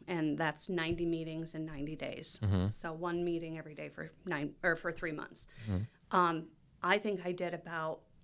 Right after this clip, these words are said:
Speaker 1: a thousand meetings in ninety days. I mean, it
Speaker 2: Just
Speaker 1: was nothing for me to hit six meetings a day. Um, at the time, I, I wasn't working. I was living at home with my parents. I was really just trying to focus on staying sober.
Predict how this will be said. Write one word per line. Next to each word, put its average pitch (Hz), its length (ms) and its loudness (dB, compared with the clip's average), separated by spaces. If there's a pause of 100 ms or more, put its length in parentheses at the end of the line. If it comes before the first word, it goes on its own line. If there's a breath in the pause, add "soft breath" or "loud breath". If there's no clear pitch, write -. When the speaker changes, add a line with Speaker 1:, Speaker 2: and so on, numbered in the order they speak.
(500)
Speaker 1:
a 165 80 -2
thousand 165 520 2
meetings 156 400 -10
in 147 120 2
ninety 160 320 -4
days. - 400 -10 (360)
I 180 80 4
mean, 165 160 8
it 156 60 4
Speaker 2:
Just 175 100 6
Speaker 1:
was - 280 0
nothing 175 400 -2
for 170 140 -10
me 165 180 -4
to 160 240 -4
hit - 240 0
six - 280 -4
meetings 160 440 -2
a - 20 -8
day. 156 320 -4 (880 loud breath)
Um, 156 360 2 (120)
at 175 160 2
the 160 60 -6
time, 160 640 0 (100)
I, 160 160 0 (140)
I 170 80 2
wasn't 165 340 -4
working. - 460 -8 (320)
I 160 180 -2
was 151 180 -6
living 160 220 2
at 165 80 0
home 170 140 0
with 160 120 -6
my 170 100 2
parents. 156 440 -4
I 151 60 -12
was 160 100 -14
really 156 180 -6
just 156 200 -14
trying 151 180 -4
to 156 100 -10
focus 147 380 -6
on 156 140 -4
staying 147 380 -6
sober. - 520 -6